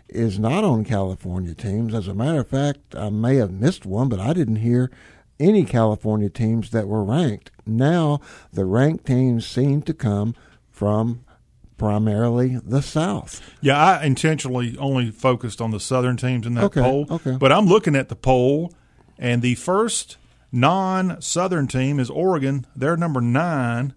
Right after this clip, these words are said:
Speaker 2: which is a little amazing 'cause Oregon State has
Speaker 1: Right.
Speaker 2: been the, the
Speaker 1: Right.
Speaker 2: champion of college baseball a few times. Arizona is at twelve. You've got Stanford at eighteen.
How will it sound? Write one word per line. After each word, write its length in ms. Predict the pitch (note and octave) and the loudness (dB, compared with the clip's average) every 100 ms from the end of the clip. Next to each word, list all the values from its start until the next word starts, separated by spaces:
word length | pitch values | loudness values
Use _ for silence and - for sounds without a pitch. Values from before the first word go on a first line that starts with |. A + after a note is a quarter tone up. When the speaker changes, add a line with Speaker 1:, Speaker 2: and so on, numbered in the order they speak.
| _ - | _ -4
Speaker 2:
which 220 | C3 C3 | -4 -2
is 100 | A#2+ | -4
a 60 | |
little 260 | B2+ D3 B2+ | -4 -2 -2
amazing 420 | A#2+ B2 C3 C#3+ | 0 -2 -2 -4
'cause 220 | A#2+ A#2 | -4 -6
Oregon 340 | A#2+ C3+ C#3 A#2+ | -2 0 0 -2
State 260 | - - A#2 | -4 0 4
has 200 | B2 G2+ | 4 2
Speaker 1:
Right. 80 | |
Speaker 2:
been 160 | A#2+ A#2+ | -2 -4
the, 160 | A2 G#2+ - | -4 -6 -8
the 140 | A2+ | -6
Speaker 1:
Right. 160 | G#2 A#2+ | -4 -2
Speaker 2:
champion 440 | A#2+ D3 C#3+ A#2 | -2 -2 -4 -4
of 360 | G#2+ G#2 - - | -4 -6 -12 -12
college 340 | B2+ A#2 G#2 | -6 -6 -6
baseball 420 | A2+ A2+ - A2 G#2+ | -6 -6 -6 -8 -8
a 140 | - | -10
few 200 | - A#2+ | -10 -8
times. 400 | - A#2+ B2 B2+ - _ _ _ - - | -6 -4 -4 -4 -8 _ _ _ -20 -2
Arizona 520 | D3 E3+ D3+ D#3+ F3 | 4 4 6 4 2
is 220 | E3+ D3 B2 | 0 0 -2
at 160 | B2 | -4
twelve. 840 | - - F3 F3 C3+ B2 D3 E3+ - _ _ _ _ _ _ _ - | -6 -6 -2 0 0 0 -2 -4 -12 _ _ _ _ _ _ _ -10
You've 120 | A#2+ | -4
got 180 | C3 B2+ | -4 -4
Stanford 560 | - D3 D#3+ E3+ D#3 | -6 -2 -2 -2 -2
at 80 | B2+ C3+ | -4 -4
eighteen. 800 | C#3 - - D#3 C3+ D3 D#3 | -8 -8 -4 -2 0 -2 -4